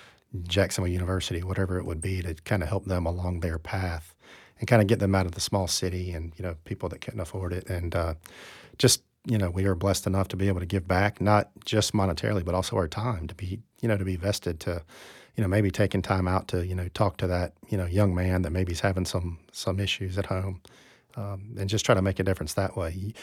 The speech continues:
you never know what you can do. It could be the smallest thing or the biggest thing, but, you know, just to have that impact on,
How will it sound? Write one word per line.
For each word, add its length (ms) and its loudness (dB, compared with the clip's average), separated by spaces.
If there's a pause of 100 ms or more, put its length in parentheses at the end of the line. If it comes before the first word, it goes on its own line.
(160)
you 100 4
never 180 8
know 120 8
what 200 4
you 80 4
can 160 -2
do. 100 0
It 100 -4
could 140 0
be 140 2
the 100 -2
smallest 400 4
thing 160 2
or 60 4
the 60 -2
biggest 320 -4
thing, 180 -6
but, 200 -8
you 100 -4
know, 100 -6
just 220 -4
to 40 -2
have 160 0
that 160 -2
impact 420 -4
on, 220 -4